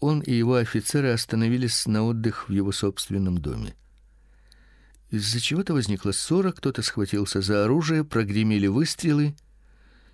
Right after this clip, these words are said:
и хозяину дома пуля угодила в грудь. Зная, что умирает, генерал высказал единственную просьбу: «Пошлите за священником». Что случилось?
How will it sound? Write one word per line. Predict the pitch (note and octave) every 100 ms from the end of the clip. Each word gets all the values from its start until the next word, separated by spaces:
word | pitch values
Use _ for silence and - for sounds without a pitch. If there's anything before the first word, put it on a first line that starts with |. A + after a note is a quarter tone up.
| -
и | F2+
хозяину | - G2 B2 B2+ B2 A#2
дома | C#3 B2+ E2
пуля | - B2 A2+
угодила | F#2+ F#2 F#2+ G#2
в | F2+
грудь. | F#2 F#2 - - - _ _ _ - - _ _ _ _ - - -
Зная, | - E2 A#2 B2
что | A2+ - A#2
умирает, | A2+ A2+ B2 B2 F#2+
генерал | F2+ G#2+ A2 A#2 G#2
высказал | A2 - G#2 G#2+ G2
единственную | F#2+ F#2 B2 C3 - A#2 A2 G#2
просьбу: | - D2 B1+ - A1+ - - _ _ _ - - _
«Пошлите | F#2 - G2+ G#2+ - E2 D2 - _ -
за | E2+ E2+
священником». | - D#2+ - A#1+ A1 - - A#1 - _ _ - - - _ - _ _ _ _ _ _ - _ -
Что | - - C3
случилось? | D3+ - - - - -